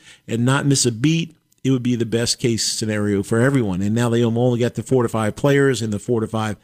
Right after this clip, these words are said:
people in the office, so they've contained it. So now it's a matter of how they get through it and work through it to move forward as a team and as a league. But right now, hold your breath, and we hope that this gets, uh,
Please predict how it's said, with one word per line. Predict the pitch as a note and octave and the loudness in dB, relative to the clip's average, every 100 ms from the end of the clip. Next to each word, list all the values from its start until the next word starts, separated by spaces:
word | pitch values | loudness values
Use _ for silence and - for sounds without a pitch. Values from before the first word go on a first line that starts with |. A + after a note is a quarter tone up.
| _ | _
people | - C3 B2+ A#2 | -2 -2 0 -2
in | A2 A2 | -2 -2
the | G#2 E2+ | -2 -4
office, | G2+ B2 C3+ B2+ - - _ | -4 -2 -2 -4 -6 -12 _
so | - | -2
they've | B2+ - | 0 0
contained | B2 - D#3+ E3+ A2 | -4 -2 0 0 -2
it. | F#2 | -6
So | - A#2 | -6 -4
now | A#2+ B2 | -2 -2
it's | A#2 | -2
a | |
matter | A#2 A#2 A2+ G#2 | -2 0 0 -2
of | F#2+ | -2
how | B2+ B2 | -2 0
they | A2 | 0
get | A2 - | 0 -4
through | C#3 G3 C3 | 0 2 4
it | G#2 G2 _ - _ - | 0 -6 _ -20 _ -4
and | A#2+ | 0
work | A#2 A2 - | 2 0 -2
through | B2 A#2 | 0 2
it | G#2 - | 0 0
to | A2+ | -2
move | G#2+ G2+ | -2 -4
forward | - C3+ A#2 G#2+ | -4 -2 0 0
as | F#2+ G2 | 0 -2
a | G2 G2+ F#2 _ | -4 -6 -8 _
team | - C3 A2+ | -2 0 2
and | G2+ | 2
as | G2+ F#2 | 0 -2
a | F#2+ | -4
league. | A2 C3 G#2+ F2 | -2 0 0 -4
But | F#2 | -6
right | A2 B2+ C3 | 0 0 2
now, | C3 A2+ G#2+ - - - | 0 0 -4 -12 -20 -20
hold | - D3 D3 | 0 2 2
your | C#3+ | 0
breath, | C#3+ C#3 A2+ - A#2 | 2 0 0 -4 -2
and | A2+ A2 | 0 0
we | A2 | 2
hope | B2+ B2+ | 2 0
that | - G2 | -2 -6
this | A2 - | -6 -4
gets, | A#2+ - - B2+ | -4 -4 -6 -4
uh, | A2+ G2+ | -2 -2